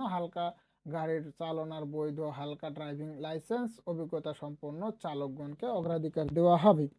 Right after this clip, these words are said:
হ্যালো ভিউয়ার্স, নিচে দেখতেই পাচ্ছেন আবেদনের বেশ কিছু শর্তাবলী রয়েছে।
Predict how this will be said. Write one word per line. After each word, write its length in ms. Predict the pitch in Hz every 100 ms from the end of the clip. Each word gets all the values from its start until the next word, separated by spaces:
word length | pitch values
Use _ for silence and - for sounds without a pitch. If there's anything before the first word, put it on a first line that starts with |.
| _ _ _ _ _ _ _ _ _ _ _ _ _ _ _ _ _ _ _ _ _ _ _ _ _ -
হ্যালো 240 | 220 247
ভিউয়ার্স, 560 | 185 151 180 175 170 170 208
নিচে 280 | 226 226 226
দেখতেই 360 | 214 202 202
পাচ্ছেন 360 | 190 185 180 196
আবেদনের 560 | 147 160 165 165 170 156
বেশ 220 | 143 143
কিছু 280 | - 151 - 151 -
শর্তাবলী 540 | 180 175 196 196 202
রয়েছে। 360 | 196 196 190